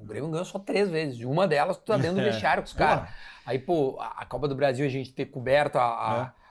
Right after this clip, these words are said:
Speaker 1: os jogos e tal, então eu me sentia, cara, eu já fiz, é, de, né, no veículo
Speaker 2: Uhum.
Speaker 1: ali, então agora
Speaker 2: Uhum.
Speaker 1: eu quero fazer outras coisas. Então, tipo, receber o Renato na minha casa, aqui sentado
Speaker 2: Ah.
Speaker 1: e tal. Essas
Speaker 2: Uhum.
Speaker 1: coisas, aí, aí, aí tu vai mudando,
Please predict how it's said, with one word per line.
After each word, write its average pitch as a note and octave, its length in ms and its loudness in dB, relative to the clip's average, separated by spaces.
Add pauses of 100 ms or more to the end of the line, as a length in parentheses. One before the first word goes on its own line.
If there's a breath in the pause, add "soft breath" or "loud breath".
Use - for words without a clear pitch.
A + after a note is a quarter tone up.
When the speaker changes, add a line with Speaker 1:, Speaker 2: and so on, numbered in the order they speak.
(140 soft breath)
Speaker 1:
os B2 140 -4
jogos C3 460 4
e A#2+ 40 -10
tal, D3+ 160 4
então E3 240 -2
eu F#3 100 -2
me F#3+ 120 -2
sentia, G#3+ 380 -6
cara, - 280 -6
eu F4+ 220 -6
já G#3+ 100 -4
fiz, A3+ 360 -16 (520 soft breath)
é, B2+ 220 -8
de, C3+ 220 -2
né, D3+ 280 4
no F3+ 260 6
veículo F3 360 6
Speaker 2:
Uhum. F#3+ 60 8
Speaker 1:
ali, F#3+ 120 2
então - 180 2
agora C4+ 220 4
Speaker 2:
Uhum. - 60 -2
Speaker 1:
eu - 40 -18
quero - 160 -4
fazer C#4+ 180 0
outras G#4+ 240 -2
coisas. A4+ 360 6
Então, E3+ 180 2
tipo, - 280 -4 (220 loud breath)
receber C#3 480 -2
o C#3+ 60 6
Renato C#3 480 -2
na C#3 100 -4
minha C#3 160 -4
casa, C3 360 0
aqui - 200 -10
sentado C3 560 0
Speaker 2:
Ah. C3 40 -6
Speaker 1:
e - 20 -12
tal. - 280 -2 (220 loud breath)
Essas F#3+ 460 2
Speaker 2:
Uhum. G3+ 60 -12
Speaker 1:
coisas, F#3 220 6
aí, D#3+ 200 4
aí, D3+ 260 2
aí C#3+ 160 2
tu C#3+ 100 -8
vai D#3+ 120 4
mudando, F3 760 6